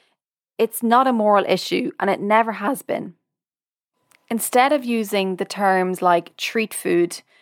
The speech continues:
train your mind to say, "No, it's not a treat." And use a neutral term like,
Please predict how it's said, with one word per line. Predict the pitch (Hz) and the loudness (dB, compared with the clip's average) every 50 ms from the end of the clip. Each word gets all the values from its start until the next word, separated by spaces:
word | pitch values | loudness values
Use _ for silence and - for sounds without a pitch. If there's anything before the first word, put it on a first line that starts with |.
| _ _ - | _ _ -12
train | - - 240 240 247 269 277 | -2 2 2 2 4 4 4
your | 285 269 240 | 4 2 4
mind | 202 190 185 190 185 185 180 180 185 - - - | 4 2 4 4 2 2 0 -2 -4 -8 -10 -8
to | - 214 | -6 -6
say, | 196 - - 214 208 208 214 208 208 180 - _ _ _ _ - | -4 -2 0 2 4 4 4 2 2 -2 -4 _ _ _ _ -10
"No, | 202 196 196 214 226 220 185 170 165 170 160 _ _ _ _ _ _ - | -6 -2 2 4 4 4 4 2 0 -4 -10 _ _ _ _ _ _ -6
it's | - 214 - - | -6 -6 -4 -2
not | 214 208 220 247 254 - | 0 2 4 4 4 2
a | 208 | -2
treat." | - - - 185 170 160 156 _ - - - - _ _ _ _ _ _ _ _ _ _ _ _ _ _ _ _ - | -6 -4 -4 -2 -2 -4 -4 _ -18 -20 -20 -20 _ _ _ _ _ _ _ _ _ _ _ _ _ _ _ _ -2
And | 208 208 208 196 | 0 0 0 2
use | 226 247 262 254 247 | 2 2 2 2 0
a | - - | 0 0
neutral | 202 202 226 247 233 - - 202 190 | 2 2 2 0 0 0 2 2 2
term | 185 - - 175 175 170 175 175 | 2 2 4 4 4 4 4 4
like, | 180 175 170 170 165 - - | 4 4 4 2 0 -8 -20